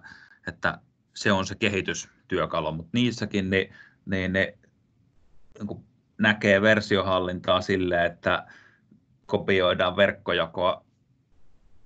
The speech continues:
Ctrl C, Ctrl V tyyppisesti turvaan tai muuta, niin tavallaan perinteisesti ollaan menty hurjasti eteenpäin, eteenpäin vuosien aikana, mutta, mutta niin kuin P- ja data-ihmiset niin perinteisesti eivät ehkä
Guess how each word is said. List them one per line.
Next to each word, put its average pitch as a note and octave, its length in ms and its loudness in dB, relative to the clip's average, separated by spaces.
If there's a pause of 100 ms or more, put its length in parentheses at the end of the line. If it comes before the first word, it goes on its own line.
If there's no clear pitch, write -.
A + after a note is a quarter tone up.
(160)
Ctrl G2 320 0
C, F#2 340 0
Ctrl F#2 460 -2
V F#2+ 280 4 (320)
tyyppisesti G2 680 -6
turvaan F2+ 500 0
tai F#2 300 0 (160)
muuta, G2+ 260 -2
niin D#3+ 100 -2
tavallaan E3 360 4
perinteisesti A2+ 600 2
ollaan D3+ 200 0
menty E3+ 240 0
hurjasti E3 440 0
eteenpäin, F2+ 720 0
eteenpäin G#2 600 0 (120)
vuosien G2+ 380 0
aikana, F2 320 -2
mutta, G#2 380 -6
mutta A#2+ 180 -6
niin D3 120 -4
kuin - 140 -6 (260)
P- C#3+ 260 4
ja A#2 160 0
data-ihmiset G2+ 640 0
niin G#2 160 -6
perinteisesti F#2+ 560 -4
eivät F2+ 220 -8
ehkä F2 340 -6